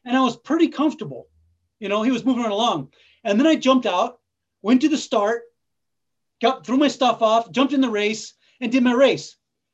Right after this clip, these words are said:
And I was blown away to find out I was something like fifteen seconds behind number four, who was third in the race that day, the guy I skied behind.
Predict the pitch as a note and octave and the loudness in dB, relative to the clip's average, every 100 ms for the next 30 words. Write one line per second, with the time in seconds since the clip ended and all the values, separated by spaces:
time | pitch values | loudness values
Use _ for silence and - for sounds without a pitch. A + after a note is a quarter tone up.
0 | _ - B3 C4+ C4+ A#3 D3+ G3+ G#3+ C#4 | _ -10 -4 0 2 0 -4 -6 2 4
1 | D4+ D4+ C#4+ B3+ C4 B3 G#3+ - A#3 A3+ | 6 6 4 4 4 4 2 -2 -4 -2
2 | A3 A3+ G3+ G3+ G3 G#3+ G3+ C#4+ B3 G#3+ | 0 2 2 0 -2 -2 -2 -2 -2 -4
3 | F#3+ - B3+ C4 B3+ A3 A#3+ A#3 G#3+ E3+ | -6 -4 -6 0 0 0 0 -2 -4 -6
4 | G3+ A#3 A3 A3 G#3+ D3 - B3+ G3 G#3 | -4 -4 -4 -4 -4 -6 -2 0 0 -2
5 | - - B3+ C4+ B3 A3 G#3+ C#4 A3 - | -6 -2 2 2 2 -2 0 0 0 -6
6 | - _ G#3 G3+ G3 A#3 D4 G#3+ G3+ - | -20 _ -2 0 2 4 4 4 -2 -8
7 | _ _ - A3+ C4+ C4 A3+ - D#4+ E4 | _ _ -4 0 2 2 0 4 6 6
8 | C4 G3+ F#3+ G3+ G#3+ | 2 -2 -4 -6 -8